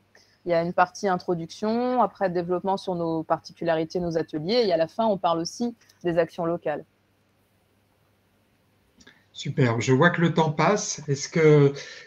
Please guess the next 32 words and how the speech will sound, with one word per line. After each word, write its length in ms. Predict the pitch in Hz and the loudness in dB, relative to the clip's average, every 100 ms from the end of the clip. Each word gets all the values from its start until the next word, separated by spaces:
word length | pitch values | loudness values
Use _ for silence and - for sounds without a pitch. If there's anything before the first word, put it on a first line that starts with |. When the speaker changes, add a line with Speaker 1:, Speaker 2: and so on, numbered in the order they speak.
| - | -16
Speaker 2:
je 140 | - | 2
vais 80 | 135 | 2
vous 160 | 127 | 4
donner 280 | 143 156 160 | 4 6 6
la 140 | 160 151 | 4 4
parole 420 | 156 147 160 156 | 4 6 4 2
pour 220 | - 143 | 2 6
une 120 | 143 | 6
conclusion 640 | 143 156 151 165 143 160 156 | 6 2 2 0 0 2 4
l'une 220 | 151 151 | 6 8
et 80 | 147 | 8
l'autre, 480 | 156 208 - - - - - - _ | 8 6 4 -14 -16 -20 -20 -20 _
euh, 240 | 143 131 123 | 0 2 0
puisqu'il 560 | 123 143 - 143 135 | -2 -8 -2 0 4
nous 100 | 131 | 4
reste 380 | 123 139 143 - | 4 2 0 0
un 220 | 131 120 | 2 2
petit 180 | 127 - | -2 0
peu 160 | 143 139 | 2 2
plus 140 | 156 | 4
d'une 200 | 143 143 | 4 6
minute. 520 | 143 147 139 156 160 | 8 8 6 4 2
Alors, 300 | 143 127 120 | 2 4 2
désolé 460 | 123 151 147 165 170 | 2 4 4 6 4
pour 160 | 156 | 4
ceux 140 | 143 170 | 0 4
à 60 | |
qui 180 | 156 - | 2 4
on 60 | 175 | 4
n'a 100 | 160 | 4
pas 160 | 156 | 2
répondu. 640 | 156 156 151 151 143 175 | 4 2 4 2 4 4